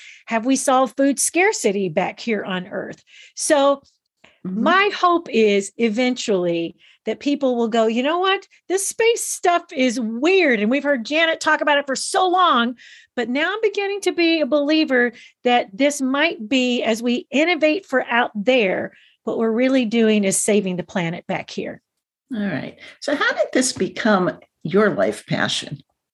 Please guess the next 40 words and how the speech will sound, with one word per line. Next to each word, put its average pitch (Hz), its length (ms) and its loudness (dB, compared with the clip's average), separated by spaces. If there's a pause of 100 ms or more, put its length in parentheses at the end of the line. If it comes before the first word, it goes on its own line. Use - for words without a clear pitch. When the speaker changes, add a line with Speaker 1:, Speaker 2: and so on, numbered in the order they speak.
(1800)
Speaker 2:
I - 60 -2
can't 466 160 -2
Speaker 1:
Funny 381 140 2
Speaker 2:
help 349 140 4
Speaker 1:
you 370 40 0
Speaker 2:
but - 40 -6 (100)
Speaker 1:
should 339 100 -2
ask 311 200 4
Speaker 2:
wonder. - 100 0
Speaker 1:
that, 269 220 2
Jackie. 269 520 2 (240)
Speaker 2:
<laughs> 294 400 2
Speaker 1:
<clears throat> - 80 -20 (1200)
So 320 440 2 (220)
I 320 80 2
have 392 140 2
to 359 80 0
go 294 160 2
all 277 160 2
the 294 60 0
way 277 120 2
back 254 240 0
till 233 200 -6
I 247 180 2
was 233 180 -4
ten 196 240 -2
years 185 240 -4
old. 175 240 -2
And 208 80 0
maybe 262 260 2
that's 233 380 0
why 208 240 2
I 208 160 0
love 202 260 0
fifth 208 220 -2
and 190 140 -6
sixth 208 260 -6
graders 185 360 -2
so 190 140 -2
much. 196 320 -8